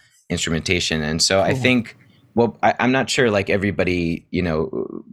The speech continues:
Speaker 1: cares about this or, <laughs> or picks up on it, but if anybody is, they, they certainly listen to your,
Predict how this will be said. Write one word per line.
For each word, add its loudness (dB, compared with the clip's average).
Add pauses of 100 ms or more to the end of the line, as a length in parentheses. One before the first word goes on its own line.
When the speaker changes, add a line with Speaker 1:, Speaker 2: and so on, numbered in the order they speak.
Speaker 1:
cares 2
about 2
this 2
or, 0 (120)
<laughs> -4
or 4
picks 2
up 2
on 2
it, 2
but 4 (240)
if 2
anybody 4
is, 2
they, 4
they 2
certainly 2
listen 2
to 2
your, 4